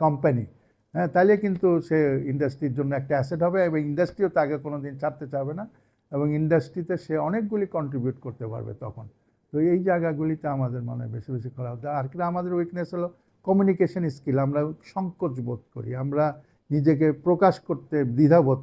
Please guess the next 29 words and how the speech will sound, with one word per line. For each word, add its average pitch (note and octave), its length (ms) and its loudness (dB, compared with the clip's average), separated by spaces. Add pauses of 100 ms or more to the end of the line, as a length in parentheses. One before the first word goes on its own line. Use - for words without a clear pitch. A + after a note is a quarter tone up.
করি, A#2+ 300 -10
আমি C#3+ 220 -6
নিজেকে D#3 360 -2
প্রেজেন্ট F#3+ 460 2
করতে, E3 340 -4
আহ, - 560 -10 (340)
লজ্জা F3 360 6
বোধ C#3+ 180 4 (140)
করি। C3 340 -4
এইখানে F3 340 0
এই E3+ 320 0
জায়গাগুলির D3 600 -2
থেকে D3+ 180 -8
আমাদের C3 320 -6
সরে C3+ 260 -8
আসতে C3 260 -8
হবে, D3+ 160 -8 (400)
আমাদের C#3+ 340 0
কমিউনিকেশন D3+ 720 0
স্কিল F3 280 -4
আরও D#3+ 180 0
বাড়াইতে D3 360 -4
হবে, F3 140 -6
আমরা C#3+ 220 -6
ইংলিশ D#3+ 380 -2
ল্যাঙ্গুয়েজ E3 380 -2
স্কিল E3+ 260 -6
বাড়াইতে D#3 360 -6
হবে, E3 160 -10